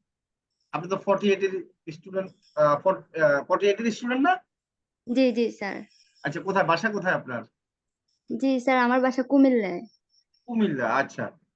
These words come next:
Speaker 1: বলেন আপনি কে-, আহ, কেমন ইনকাম করেছেন, কি কাজ করে ইনকাম করেছেন যদি একটু জানান।
Speaker 2: জি স্যার, আমার হাতে এখন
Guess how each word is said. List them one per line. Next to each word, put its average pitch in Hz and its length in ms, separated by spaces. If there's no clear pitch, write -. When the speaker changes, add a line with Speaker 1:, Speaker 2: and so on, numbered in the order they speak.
Speaker 1:
বলেন 175 260
আপনি 156 260
কে-, - 180
আহ, 156 260
কেমন 202 240
ইনকাম 190 300
করেছেন, 170 380
কি 208 260
কাজ 196 200
করে 175 160
ইনকাম 160 260
করেছেন 156 360
যদি 160 160
একটু 156 180
জানান। 151 300
Speaker 2:
জি 262 320
স্যার, 254 400
আমার 254 340
হাতে 285 200
এখন 285 760